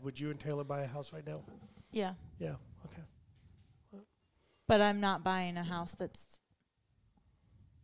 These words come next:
Speaker 2: out of control either. I
Speaker 1: Right.
Speaker 2: wouldn't have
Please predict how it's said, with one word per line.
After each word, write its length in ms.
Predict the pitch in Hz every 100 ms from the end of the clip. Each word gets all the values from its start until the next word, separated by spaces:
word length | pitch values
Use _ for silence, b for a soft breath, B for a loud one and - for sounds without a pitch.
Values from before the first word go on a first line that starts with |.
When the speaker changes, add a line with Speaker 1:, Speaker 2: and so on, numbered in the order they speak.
| _ _ _ _ _ -
Speaker 2:
out 140 | 190
of 180 | 170 -
control 460 | - 185 196 190 180
either. 280 | 185 170 156 175
I 40 |
Speaker 1:
Right. 80 | 202
Speaker 2:
wouldn't 220 | 214 202
have 240 | 202 165